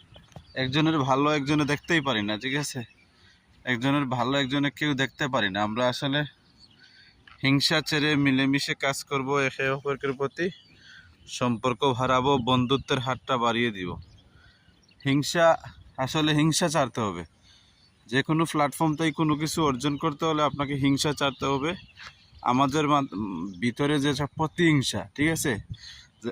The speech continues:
অন্যজনের, এ, এই চ্যানেলটা বড় হইতেছে, অন্যজনের পেজটা বড় হইতেছে,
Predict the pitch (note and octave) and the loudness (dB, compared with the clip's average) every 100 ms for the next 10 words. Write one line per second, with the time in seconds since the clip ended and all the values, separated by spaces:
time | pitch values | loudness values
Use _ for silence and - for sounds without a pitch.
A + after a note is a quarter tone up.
0 | - C#3+ D3+ D#3 D#3 D#3+ E3 D3 A#2+ A2+ | 2 2 4 4 2 2 2 0 0 0
1 | A2 G#2 G2 F#2+ G#2+ - C#3+ D3 C#3+ D3+ | 0 0 -2 -4 -6 -4 0 0 2 0
2 | A2+ A#2+ B2+ C3+ C#3+ C3 C#3 B2+ C3 C3+ | 2 2 2 2 0 -2 0 2 2 0
3 | C#3 - C#3+ C#3+ - D3 B2+ B2 B2 C3 | -4 -2 0 0 0 0 2 2 0 -2
4 | - D#3+ | -4 -4